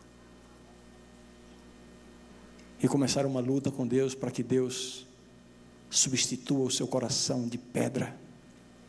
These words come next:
por um coração de carne? E o que torna essa boa notícia ainda melhor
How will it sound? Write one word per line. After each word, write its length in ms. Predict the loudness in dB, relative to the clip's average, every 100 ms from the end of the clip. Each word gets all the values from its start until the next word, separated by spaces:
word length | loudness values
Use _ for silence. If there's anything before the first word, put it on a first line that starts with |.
| -6 2
por 120 | 2
um 60 | 2
coração 540 | 0 0 -2 -2 -4 -10 -4
de 120 | -2
carne? 440 | 0 -2 -2 -6 -8 -16 -20 -20 -20 -20 -20 -20 -20 -20 -20 -20 -20 -20 -20 -20 -20 -20 -20 -20 -20 -20 -20 -20 -20 -20 -20 -20 -20 -20 -20 -20 -20 -20 -20 -20 -18 -18 -20 -20 -20 -20 -20 -20 -20 -20 0
E 60 | 4
o 40 |
que 120 | 4 2
torna 380 | 2 2 2
essa 260 | 0 0 0
boa 240 | 2 2
notícia 560 | 2 0 0 0 0 -2
ainda 260 | -2 0 0
melhor 480 | 0 -2 -4 -6